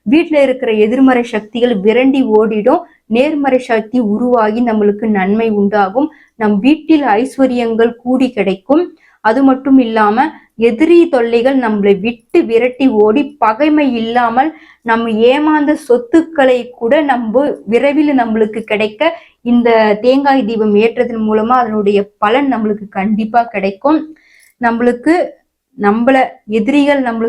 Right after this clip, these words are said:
சூழ்ந்து எப்பவும் இருப்பாங்க. அது நம்மளுக்கு கண்ணுக்கு தெரியாது. கண்ணுக்கு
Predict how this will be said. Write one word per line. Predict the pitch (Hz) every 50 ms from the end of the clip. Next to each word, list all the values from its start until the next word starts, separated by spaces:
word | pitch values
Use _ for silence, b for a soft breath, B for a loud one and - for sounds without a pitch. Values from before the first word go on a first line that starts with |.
| 226
சூழ்ந்து | - - 269 285 311 311 294 269 247 226
எப்பவும் | 208 202 202 - - 262 262 254 240
இருப்பாங்க. | 220 214 220 220 240 226 220 220
அது | 233 240 226 220
நம்மளுக்கு | 226 208 202 202 214 208 220 214
கண்ணுக்கு | 208 - 208 214 233 247 262 262 254 202
தெரியாது. | - 208 196 208 214 220 214 208 202 208 277 320 b b b b b b -
கண்ணுக்கு | 233 226 247 269 277 277 277 285